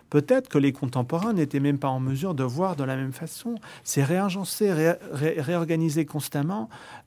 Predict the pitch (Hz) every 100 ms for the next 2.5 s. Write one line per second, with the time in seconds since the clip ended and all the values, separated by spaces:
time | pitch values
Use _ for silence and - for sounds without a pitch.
0 | 131 127 123 135 170 226 - 147 127 117
1 | 175 - 123 131 123 170 165 - 123 120
2 | 135 135 - 117